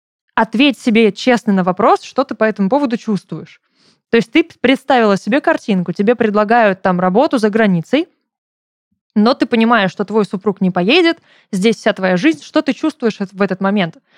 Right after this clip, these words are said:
Ну, то есть ты такая, ну, хорошо, да, я поеду, потому что это мое будущее, это моя жизнь, моя карьера, у меня есть амбиции, или ты такая,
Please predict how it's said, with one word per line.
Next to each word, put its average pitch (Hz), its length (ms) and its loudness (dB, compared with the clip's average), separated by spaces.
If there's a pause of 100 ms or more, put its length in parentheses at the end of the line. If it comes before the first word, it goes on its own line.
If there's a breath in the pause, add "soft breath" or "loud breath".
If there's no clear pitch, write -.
(160 soft breath)
Ну, 208 80 -8
то 285 80 0
есть 277 120 0
ты 311 80 -2
такая, 262 480 0 (600)
ну, 240 240 2
хорошо, 226 720 0
да, 185 180 0
я 240 140 0
поеду, 208 360 -2
потому 202 320 -4
что 214 160 -6
это 202 140 -2
мое 208 240 2
будущее, 202 400 0
это 196 120 -4
моя 190 220 0
жизнь, 185 220 -2
моя 180 160 -2
карьера, 196 420 0
у 175 40 0
меня 175 160 0
есть - 160 -6
амбиции, 220 500 2
или 233 200 0
ты 214 100 -2
такая, 208 320 0